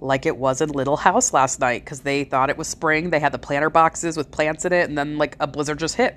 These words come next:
you know, like it sometimes does in the late winter, early spring.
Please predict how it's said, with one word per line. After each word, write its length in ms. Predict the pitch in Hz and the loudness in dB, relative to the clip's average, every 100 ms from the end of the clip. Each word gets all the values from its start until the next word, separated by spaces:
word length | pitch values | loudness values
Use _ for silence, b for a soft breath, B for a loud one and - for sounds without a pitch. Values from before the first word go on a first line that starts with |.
| - | -8
you 100 | 143 | -8
know, 240 | 135 143 151 | -2 0 0
like 140 | 147 | 0
it 100 | 151 | -2
sometimes 400 | - 147 151 156 | -4 -2 -2 -2
does 380 | - 190 156 127 - B B B B B | 2 2 2 0 -8 B B B B B
in 140 | - | -4
the 80 | 143 | -2
late 400 | 135 139 143 143 - | 0 0 0 -2 -4
winter, 340 | 143 139 143 | -4 -2 0
early 220 | 139 139 | 0 0
spring. 420 | 135 - 135 131 | -2 0 0 0